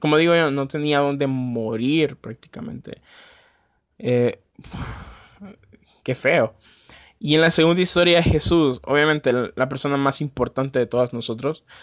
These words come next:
la persona que, que, wow, pues, que estamos totalmente enamorados, que, que, que, que, wow, pues, sinceramente nos, nos, nos sorprende todo lo que Jesús hizo.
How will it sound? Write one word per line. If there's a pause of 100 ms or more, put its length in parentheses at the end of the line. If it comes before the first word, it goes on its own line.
(120)
la
persona
que, (280)
que,
wow,
pues,
que (220)
estamos
totalmente
enamorados,
que, (460)
que,
que,
que,
wow,
pues, (180)
sinceramente
nos,
nos, (360)
nos
sorprende
todo
lo
que
Jesús
hizo.